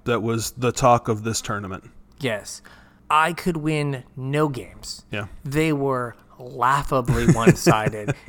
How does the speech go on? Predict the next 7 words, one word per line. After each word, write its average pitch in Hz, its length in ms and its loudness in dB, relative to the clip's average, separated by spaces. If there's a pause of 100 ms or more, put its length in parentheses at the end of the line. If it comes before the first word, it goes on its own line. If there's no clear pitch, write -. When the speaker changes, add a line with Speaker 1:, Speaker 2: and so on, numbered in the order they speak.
(140)
Speaker 2:
It 160 260 0
was 127 320 -2 (340)
awful. 107 840 4 (380)
And 143 100 -4
I 139 60 2
was 127 220 -2
like, 113 260 -6